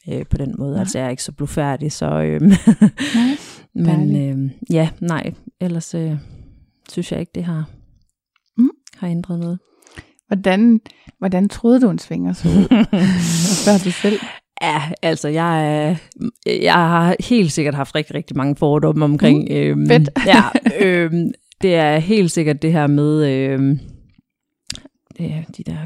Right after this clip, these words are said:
Speaker 1: gamle, tykke mænd,
Speaker 2: Mm.
Speaker 1: øhm, meget sådan dem her, der ikke kan, kan få noget nogen andre steder, og
Speaker 2: Ja.
Speaker 1: så, øhm, så er man nødt til at gå i svingeklub.
Speaker 2: Ja.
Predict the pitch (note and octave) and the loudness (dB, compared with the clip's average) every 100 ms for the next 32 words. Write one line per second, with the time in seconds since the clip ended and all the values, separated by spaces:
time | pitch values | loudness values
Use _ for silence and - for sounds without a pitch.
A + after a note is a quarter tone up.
0 | - D#3 D#3+ E3+ E3 - _ - - F3+ | -10 -6 -2 0 -2 -4 _ -6 -2 2
1 | E3+ D#3 D#3+ E3 - G#3 D3+ D3+ C#3+ C#3+ | 4 4 4 2 2 6 6 4 0 -2
2 | D3 D#3+ - _ _ _ _ _ _ _ | -4 -6 -12 _ _ _ _ _ _ _
3 | _ _ - _ _ - _ _ _ - | _ _ -20 _ _ -20 _ _ _ -18
4 | - _ _ _ - D3+ C#3+ D#3 - D3+ | -18 _ _ _ -4 -2 0 -2 -2 -2
5 | D3 D3+ D#3 D3+ D3 D3 D3 - D3+ C#3+ | -2 -2 -2 -2 -2 -2 -4 -4 -4 -2
6 | - _ - - - - - - - F3 | -4 _ -20 -20 -20 -20 -20 -20 -8 -4
7 | - F3+ F3+ F3 F3+ F#3 A3 B3+ C#4 - | 2 4 6 6 6 6 6 4 4 0
8 | A3 G#3+ A3 G#3+ F#3+ G3+ G3+ F#3+ F#3 F3+ | 0 2 2 2 0 0 0 -2 -2 -2
9 | F3 E3+ F#3 F3 - _ _ _ - F#3+ | -2 0 -2 -2 -10 _ _ _ -8 -4
10 | F#3 F#3+ F#3 G3 F3+ F3+ - A3 - G#3 | 0 2 2 0 0 0 2 2 2 -2
11 | - - - _ F3 | -4 -20 -20 _ -8